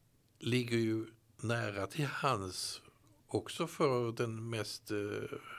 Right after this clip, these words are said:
vänligt sinnade företagare att säga att om, om just min lilla verksamhet regleras på ett sånt sätt att det inte kommer till, till exempel,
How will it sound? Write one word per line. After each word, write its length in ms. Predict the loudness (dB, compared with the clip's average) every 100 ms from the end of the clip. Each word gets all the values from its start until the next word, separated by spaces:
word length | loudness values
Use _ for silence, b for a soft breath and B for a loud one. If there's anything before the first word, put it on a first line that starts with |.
| B B B B B
vänligt 680 | 2 4 4 2 2 0 -4
sinnade 920 | -8 -2 -2 -2 -2 0 0 -2 -4 -6 -10 -20 -20 B B
företagare 840 | 2 4 4 4 4 4 0 -2
att 120 | -2
säga 380 | 0 0 0 -2
att 140 | -2
om, 240 | -2 -2 -4 b b b b b _ _ -20 -20 -20 B B B B B B B B B
om 260 | 4 4 4
just 720 | -4 -2 4 4 4 -2 -6 -10 -8 -8 -8
min 640 | -4 0 4 4 4 4 2
lilla 480 | 0 2 6 8 6
verksamhet 1120 | 4 0 -6 0 0 0 -4 -4 -4 -6 -8 -8 B B -18 -6
regleras 920 | 2 4 4 6 8 10 8 4 -4
på 140 | -2 -2
ett 60 |
sånt 380 | 0 0 0 -2
sätt 380 | 0 2 4 2
att 120 | 2
det 80 | 0
inte 180 | -2 -6
kommer 340 | -2 0 -2
till, 420 | -6 -4 -2 -2
till 180 | -2 -2
exempel, 520 | -2 -2 -2 0 -2